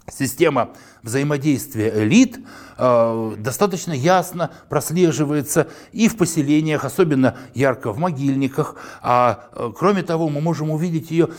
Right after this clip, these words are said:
в самой системе распространения этих поселений, в той сложности технологий, которые они применяли. Это сложные технологии, которые не могут применяться просто на уровне домашнего производства.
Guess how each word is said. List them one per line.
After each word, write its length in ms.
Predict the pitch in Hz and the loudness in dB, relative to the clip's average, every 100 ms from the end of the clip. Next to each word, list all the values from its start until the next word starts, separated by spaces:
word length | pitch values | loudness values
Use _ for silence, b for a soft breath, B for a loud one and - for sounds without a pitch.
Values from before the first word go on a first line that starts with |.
| B | B
в 20 | |
самой 240 | - 156 165 | -2 0 0
системе 400 | 160 - 175 156 | 0 2 4 4
распространения 1080 | 165 160 - 165 170 170 185 165 147 147 - B | 0 -2 -4 0 4 4 4 4 2 0 -2 B
этих 280 | 135 135 139 | -4 -2 0
поселений, 600 | 156 - 147 143 123 113 B B | 0 2 4 4 4 0 B B
в 60 | - | 0
той 100 | 131 | 0
сложности 520 | 147 151 143 123 - | 4 2 2 -4 -6
технологий, 800 | 135 - 143 123 131 147 120 131 | -8 0 2 2 2 0 0 -4
которые 500 | 135 - 143 131 127 | -4 -2 2 2 2
они 300 | 127 135 127 B B | 2 0 -2 B B
применяли. 600 | 135 143 160 160 139 123 B B | 0 4 6 6 4 2 B B
Это 180 | 123 - | -6 -4
сложные 400 | - 170 131 160 | 2 2 4 0
технологии, 540 | 147 - 160 180 160 180 | -2 0 2 2 0 -4
которые 340 | 160 180 190 | 0 4 4
не 80 | 190 | 4
могут 400 | 160 185 196 - B B | 4 2 0 -4 B B
применяться 640 | 175 202 208 185 - 165 B | 2 4 2 2 2 0 B
просто 400 | - 190 202 - | 4 4 4 2
на 80 | 160 | 0
уровне 340 | 170 160 151 160 | 2 2 0 0
домашнего 460 | 170 165 - 147 | 0 -2 -2 -4
производства. 720 | 135 160 156 160 139 - 120 | 2 4 4 4 2 0 -4